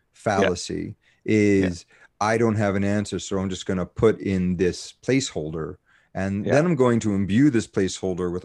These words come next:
Speaker 1: all kinds of abilities and thoughts and, and judgments. And then I'm gonna make sure that that particular version is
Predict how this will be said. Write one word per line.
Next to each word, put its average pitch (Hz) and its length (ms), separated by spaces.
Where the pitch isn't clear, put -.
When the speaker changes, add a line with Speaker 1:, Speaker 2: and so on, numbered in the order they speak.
Speaker 1:
all 143 280
kinds 113 460
of 90 300
abilities 95 720
and 82 320
thoughts 101 480
and, 82 380
and 104 160
judgments. 113 640
And 131 100
then 156 100
I'm 151 80
gonna 131 360
make 117 260
sure 117 240
that 104 220
that 92 560
particular 98 640
version 107 480
is 95 380